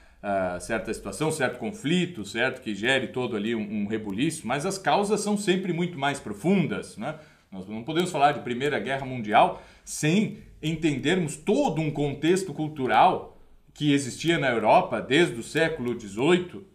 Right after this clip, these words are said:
certo? Sem, sem entender exatamente o que é uma visão clássica da cultura e o que é uma visão romântica, não é? Isso aí é indispensável para nós entendermos, por exemplo, o que foi a Primeira e também a Segunda Guerra Mundial,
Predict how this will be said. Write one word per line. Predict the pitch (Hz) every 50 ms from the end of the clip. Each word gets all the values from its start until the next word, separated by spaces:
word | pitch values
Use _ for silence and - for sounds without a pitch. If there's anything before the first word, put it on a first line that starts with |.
| _ _ _
certo? | - 127 135 143 139 - 117
Sem, | - - 165 185 190 170
sem | 131 139 143 127 131 - 170 202 202
entender | 175 143 170 165 143 127 120 147 175 196 165
exatamente | 143 - 147 165 - - 151 131 131 143 170 180 170 - 135 120 113 123
o | 147 147
que | 156 - 165 151
é | 156
uma | 180 185 175 160
visão | 143 135 123 113 147 170 160 - - - - - - -
clássica | - 147 151 170 196 185 - - 151 - - 143
da | 123 131 127
cultura | - 139 127 123 - 147 175 180 170
e |
o | -
que | 160
é | 160
uma | 160 165 160
visão | 135 131 123 123 147 165 151
romântica, | 143 135 123 123 139 170 196 180 - - - 101 - - 95 85 - - _ - - _ _ -
não | 95 107 123
é? | 170 202 202 - - - - - - - -
Isso | 135 143 143 - 175
aí | 156 151 175 220 254 262 - -
é | 196 220 240 240 233 - -
indispensável | 185 170 170 165 165 - - 147 143 135 - - 214 247 269 233 190 143 135
para | 143 131 127 123
nós | 123 123 123 120
entendermos, | 120 113 104 127 113 110 117 127 131 131 127 117
por | - - 131 127
exemplo, | 117 107 127 139 139 139 147 151 143 131
o |
que | - - 123
foi | - - 139 143 139 131 - 113
a | 117 117 113 107 104 101
Primeira | - 143 143 139 139 143 160 190 214 208
e | 151 160 180
também | - 240 240 180 143 151 185 202 196
a | 151
Segunda | 143 - 147 135 139 147 143 131 123
Guerra | 110 127 135 127 120
Mundial, | 120 117 113 104 107 107 113 110 98 - - -